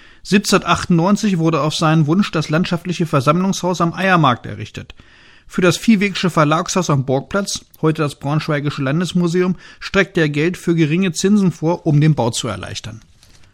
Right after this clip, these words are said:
Von Zeit zu Zeit ließ er Landstraßen verbessern und legte auf allen Hauptwegen Dammstraßen an. Ihren Bau und Unterhaltung übertrug er einer Generalwegebesserungskommission und unterstellte ihr alle Wegbaumeister.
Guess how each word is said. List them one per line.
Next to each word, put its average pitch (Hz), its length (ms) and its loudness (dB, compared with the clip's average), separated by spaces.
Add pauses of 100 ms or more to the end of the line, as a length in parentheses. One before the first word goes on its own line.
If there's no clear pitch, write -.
(440)
Von 180 200 4
Zeit 240 240 6
zu 254 120 2
Zeit 202 280 2
ließ 202 160 0
er 175 100 4
Landstraßen 170 600 2
verbessern 151 480 0
und 147 160 2
legte 165 280 0
auf - 160 -2
allen 165 300 0
Hauptwegen 165 500 0
Dammstraßen 139 600 -2
an. 104 180 -8 (220)
Ihren 165 280 6
Bau 139 180 4
und 190 80 0
Unterhaltung 135 760 0
übertrug 156 440 -2
er 160 120 0
einer 143 180 0
Generalwegebesserungskommission 143 2000 0 (280)
und 180 160 2
unterstellte 190 560 2
ihr 165 280 2
alle 185 280 2
Wegbaumeister. 110 880 -2